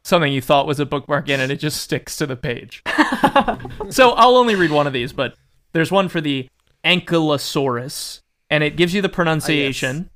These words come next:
Speaker 3: yes.
Speaker 1: and its length of twenty-five feet, its height of four feet at hips, its weight of three tons,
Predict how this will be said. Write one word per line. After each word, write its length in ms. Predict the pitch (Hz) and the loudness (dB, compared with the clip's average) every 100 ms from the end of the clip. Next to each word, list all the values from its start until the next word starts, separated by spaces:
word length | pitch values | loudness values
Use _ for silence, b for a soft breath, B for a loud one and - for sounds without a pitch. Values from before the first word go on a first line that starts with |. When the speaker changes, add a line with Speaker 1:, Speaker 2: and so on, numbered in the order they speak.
| _ | _
Speaker 3:
yes. 80 | - - | -12 -2
Speaker 1:
and 540 | 151 147 147 143 143 - | 2 2 2 0 -6 -6
its 200 | 143 147 | -6 -2
length 300 | 151 160 160 | -2 -2 -6
of 100 | 131 | -6
twenty-five 480 | 156 143 131 170 | -6 -6 -4 -6
feet, 300 | 123 180 175 | -6 -4 -2
its 140 | 147 - | -2 -4
height 220 | 156 143 | -4 -4
of 100 | 127 | -6
four 260 | - 143 131 | -8 -8 -6
feet 300 | - 131 - | -6 -8 -4
at 280 | 139 139 - | -2 -2 -4
hips, 640 | - 151 - - - - - _ _ | -4 -4 -4 -10 -10 -12 -16 _ _
its 140 | 147 139 | -8 -2
weight 220 | 160 160 | 0 0
of 100 | 147 | -2
three 280 | - 156 151 | -4 -4 -4
tons, 580 | - 143 147 156 143 | -4 -4 -2 -4 -8